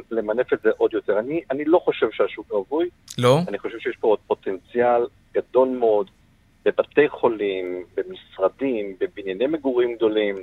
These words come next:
Speaker 1: אה, במוסדות חינוך. אה, אני לא חושב שהשוק עדיין נמצא את עצמו.
Speaker 2: Mm, כן, אתה רואה,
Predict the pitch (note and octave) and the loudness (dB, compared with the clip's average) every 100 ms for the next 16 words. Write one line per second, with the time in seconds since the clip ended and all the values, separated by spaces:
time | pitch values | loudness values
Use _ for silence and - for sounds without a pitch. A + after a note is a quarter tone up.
0 | - _ _ - _ _ - G#2+ G#2 G2+ | -14 _ _ -20 _ _ -2 2 2 2
1 | G#2 G#2 F#2+ - C3+ - D#3+ D#3+ D#3 - | 0 0 0 2 2 2 0 2 0 -2
2 | - - G#2 G2 G2+ A2 A2 B2+ B2 - | -10 0 2 4 2 0 0 0 -2 -2
3 | F#2+ - G2+ G2+ F#2+ F#2 F#2 - F#2+ F#2+ | -2 -2 -4 -2 -2 -4 -6 -2 -2 -4
4 | - F#2 - _ _ _ A#2 A#2 A2 G2 | -8 -12 -12 _ _ _ -6 -4 -2 -6
5 | - C3+ C#3 B2 G#2+ G#2+ | -2 0 0 0 0 2